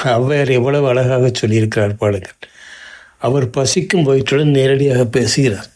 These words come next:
"வயிறே, இன்று ஒரு நாள் எனக்கு பசிக்க வேண்டாம், சாப்பாடும் வேண்டாம், அமைதியாக இரு" என்று கேட்டால் நீ கேட்க மாட்டாய். சரி, உணவு அதிகமாக இருக்கிறது, இரண்டு நாட்களுக்கு தேவையானதை இன்றே நிரப்பிக்கொள் என்றால் அதையும் செய்ய மாட்டாய்.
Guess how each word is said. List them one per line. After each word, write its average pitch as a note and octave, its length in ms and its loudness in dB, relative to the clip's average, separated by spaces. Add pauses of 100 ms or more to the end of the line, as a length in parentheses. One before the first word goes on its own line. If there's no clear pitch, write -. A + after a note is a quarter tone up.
(420)
"வயிறே, C3 420 0 (380)
இன்று E3 320 2
ஒரு D3 160 2
நாள் C#3+ 140 2
எனக்கு B2 320 0
பசிக்க A#2 460 -2
வேண்டாம், G#2+ 300 -2 (180)
சாப்பாடும் B2+ 460 0
வேண்டாம், A2 400 -2 (120)
அமைதியாக B2 500 0
இரு" A#2+ 180 0
என்று A2 240 -2
கேட்டால் C#3+ 500 -4 (840)
நீ E3+ 140 2
கேட்க D3 320 -2
மாட்டாய். A2 380 -2 (360)
சரி, - 500 -4
உணவு D3 440 2
அதிகமாக C3+ 500 2
இருக்கிறது, A#2+ 440 0
இரண்டு C3+ 340 2
நாட்களுக்கு B2 500 0
தேவையானதை A2+ 680 0 (420)
இன்றே C3 320 0
நிரப்பிக்கொள் B2+ 640 0
என்றால் A2+ 480 0
அதையும் D#3 380 0
செய்ய A#2 240 0
மாட்டாய். G2 400 -8